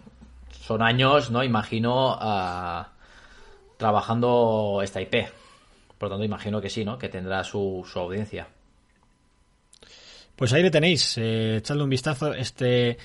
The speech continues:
Speaker 2: Shironeko Golf. Nuestro tercer, eh, update es el Apex Legends.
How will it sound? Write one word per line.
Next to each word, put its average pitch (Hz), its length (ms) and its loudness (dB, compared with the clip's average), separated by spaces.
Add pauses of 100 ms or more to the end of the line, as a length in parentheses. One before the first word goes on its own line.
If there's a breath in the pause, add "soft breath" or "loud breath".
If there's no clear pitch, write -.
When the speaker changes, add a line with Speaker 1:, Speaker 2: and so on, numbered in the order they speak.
(300 loud breath)
Speaker 2:
Shironeko 135 1400 6
Golf. 220 400 6 (1040 loud breath)
Nuestro 156 420 6
tercer, 170 520 6 (120)
eh, 165 400 6
update 151 840 4
es 143 260 4
el 135 540 8
Apex 151 300 2
Legends. 185 680 4